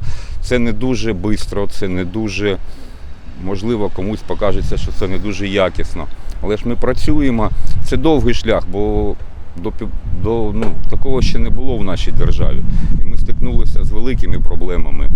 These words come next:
і з великою кількістю переселенців. І люди різні, і бажання різні, і потреби різні. Тому я всіх закликаю доєднуватись до нас і створювати,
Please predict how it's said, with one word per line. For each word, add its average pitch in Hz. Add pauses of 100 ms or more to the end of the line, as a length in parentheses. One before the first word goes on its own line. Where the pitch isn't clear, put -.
(420)
і 95
з -
великою 117
кількістю -
переселенців. -
І -
люди -
різні, 208 (460)
і 104
бажання 107
різні, 98
і -
потреби -
різні. - (840)
Тому 120 (260)
я 104
всіх 127
закликаю 104
доєднуватись -
до -
нас -
і 92
створювати, 95